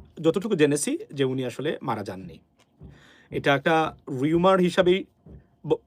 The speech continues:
মানে, কনফার্ম, আমি হান্ড্রেড পার্সেন্ট কনফার্ম কোনো কিছু করা যায় না, উনি মা-, মারা গেছেন বা উনি জীবিত আছেন, যেহেতু আমরা জানি না। কিন্তু এটার কোনো সত্যতা এইভাবে আমরা আসলে পাইনি। আহ, তবে এই, এই যে রিউমার্স,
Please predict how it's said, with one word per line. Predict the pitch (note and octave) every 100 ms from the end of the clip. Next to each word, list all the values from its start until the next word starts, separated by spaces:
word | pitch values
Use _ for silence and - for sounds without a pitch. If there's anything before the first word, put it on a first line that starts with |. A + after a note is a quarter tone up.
| -
মানে, | D3 C#3 _ - -
কনফার্ম, | F#3 D#3 F3 D#3+ - - - - _ _ _ - -
আমি | E3
হান্ড্রেড | F3 F3+ F3
পার্সেন্ট | A3 B3 A#3
কনফার্ম | G#3 G#3 G3
কোনো | - A3+
কিছু | G#3+ A#3
করা | F3+ D3
যায় | B2+
না, | A2 - -
উনি | D#3
মা-, | C#3+ C#3
মারা | D3 D#3+
গেছেন | F3+ A3 A#3
বা | D#3
উনি | D3+
জীবিত | B2+ A#2+ A2+
আছেন, | G#2+ G2+
যেহেতু | F2+ _ - D3+
আমরা | D#3+
জানি | C#3+ A#2
না। | F#2+ - _ -
কিন্তু | - F3+ C#4+ - _ -
এটার | D#3 F3+
কোনো | G3
সত্যতা | F3 G3 - E3+ D3+ D#3
এইভাবে | D3+ F3
আমরা | D3+ C3
আসলে | - C3
পাইনি। | A#2 A2 F2 - - _ _ _ - - - _ - - _ _ - -
আহ, | - _ -
তবে | G3+ G3
এই, | A3 A3+ G#3+ _ _
এই | G3+ A3
যে | A#3+ A3+ E3
রিউমার্স, | F3 G3 D#3+ - -